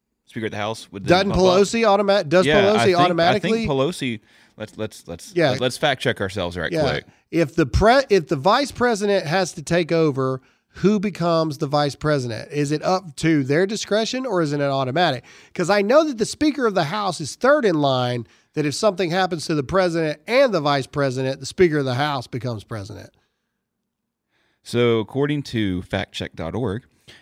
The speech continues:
Speaker 1: if a vice president assumes the presidency, who becomes vice president? Answer, the new president appoints someone to fill his or her old position subject to congressional approval.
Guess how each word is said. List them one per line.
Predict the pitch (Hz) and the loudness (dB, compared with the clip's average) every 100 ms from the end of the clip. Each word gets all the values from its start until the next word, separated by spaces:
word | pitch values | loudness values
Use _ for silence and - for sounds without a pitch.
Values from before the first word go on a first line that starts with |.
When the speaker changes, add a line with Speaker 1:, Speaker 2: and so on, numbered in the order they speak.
| _ | _
Speaker 1:
if | 101 | -8
a | 92 | -2
vice | 92 127 | 0 -2
president | - 127 120 113 | -2 -4 -2 -4
assumes | 110 95 | -4 -6
the | - | -4
presidency, | 143 143 101 87 90 | -2 -2 -2 -4 -2
who | 90 92 | -2 -2
becomes | 92 95 85 | -4 -6 -6
vice | 85 80 87 | -6 -8 -4
president? | 107 90 80 - _ _ _ _ | -4 -4 -6 -14 _ _ _ _
Answer, | 95 92 - 110 | -6 -6 -4 -4
the | 90 | -2
new | 90 127 | -2 -2
president | 131 107 110 90 | -2 -2 -2 -4
appoints | - 117 - | -4 -8 -6
someone | 113 | -8
to | 101 | -6
fill | - 110 | -4 -2
his | 110 104 | -2 -4
or | 117 | -4
her | 110 107 | -4 -4
old | 87 92 | -4 -6
position | 110 92 87 87 | -6 -6 -6 -8
subject | 87 87 87 95 - | -8 -8 -8 -10 -8
to | 92 85 | -10 -8
congressional | - 87 82 95 85 | -10 -8 -8 -8 -12
approval. | 82 - 73 57 - | -12 -12 -12 -12 -16